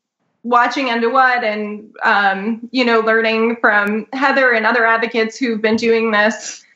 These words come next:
um, and talking with them. And I saw that for decades, you know, advocates have been trying to change the system of where patients go to their doctor and their doctors you know,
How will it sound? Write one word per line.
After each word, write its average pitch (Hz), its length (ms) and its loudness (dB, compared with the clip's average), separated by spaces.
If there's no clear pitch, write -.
um, 226 200 2
and 233 140 0
talking 294 400 0
with 240 160 0
them. 214 360 0
And 226 460 -2
I 226 180 0
saw 277 300 2
that 226 360 0
for 226 200 2
decades, 220 920 -4
you 240 200 -2
know, 233 80 4
advocates 254 460 0
have 226 160 -4
been 233 160 -4
trying 233 380 -4
to 233 160 0
change 254 400 -4
the 220 100 2
system 190 640 0
of 208 380 2
where 233 320 2
patients 254 540 -2
go 220 360 2
to 240 160 -2
their 226 220 2
doctor 226 580 2
and 208 440 0
their 214 160 2
doctors 208 880 0
you 262 160 0
know, 220 540 0